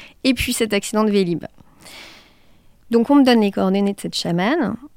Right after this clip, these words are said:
je vais la voir, je lui dis, « Bon, écoutez, moi, je sais pas ce que vous faites, j'y connais rien, euh, bon, je vais pas faire, euh, dix séances, vingt séances, là, euh, voilà mon problème. Bon, alors déjà, j'ai eu un accident de Vélib', <laughs> donc j'ai mal partout,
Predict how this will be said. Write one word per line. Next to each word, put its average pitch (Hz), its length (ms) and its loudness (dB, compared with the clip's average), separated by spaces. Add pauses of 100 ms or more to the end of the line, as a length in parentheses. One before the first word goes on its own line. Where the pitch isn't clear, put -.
(180)
je 196 140 -2
vais 233 100 4
la 190 140 0
voir, 208 420 0
je 220 60 -2
lui 190 80 -4
dis, « 190 140 -4
Bon, 190 240 -6 (120)
écoutez, - 440 -12
moi, 196 260 -2
je 208 80 -6
sais - 140 -8
pas 247 160 0
ce - 80 -6
que - 100 -8
vous 202 160 -6
faites, 202 540 -4
j'y 226 240 -2
connais 196 300 0
rien, 185 440 -2 (480)
euh, 175 560 0
bon, 185 240 -2
je 180 60 -6
vais 190 100 0
pas 240 200 4
faire, 233 340 0
euh, 190 240 -2
dix 202 120 -6
séances, 208 440 -2
vingt 196 160 -4
séances, 202 480 -2
là, 208 400 0
euh, 196 60 -4
voilà 220 280 4
mon 202 160 -2
problème. 196 720 -2
Bon, 180 140 -2
alors 175 160 0
déjà, 220 240 2
j'ai 214 100 0
eu 202 80 0
un 190 100 -2
accident 190 400 -6
de 185 60 -4
Vélib', 202 380 0 (340)
<laughs> - 380 -8
donc 262 120 2
j'ai 226 160 4
mal 208 200 0
partout, 247 480 0